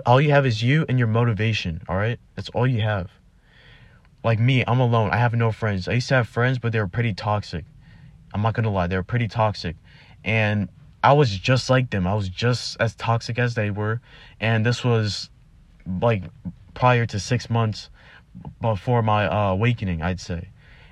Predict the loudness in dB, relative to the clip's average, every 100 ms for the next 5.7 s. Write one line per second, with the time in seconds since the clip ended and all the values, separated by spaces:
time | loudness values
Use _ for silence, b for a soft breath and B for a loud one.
0 | B -2 0 2 0 -2 -6 -16 b b
1 | b b b b b 2 4 4 2 0
2 | 2 0 0 0 0 0 2 2 0 0
3 | 0 0 -2 -12 -12 -10 -4 -4 -6 -4
4 | -2 0 0 0 -2 -2 0 -2 0 -2
5 | -2 -4 -4 -2 0 -2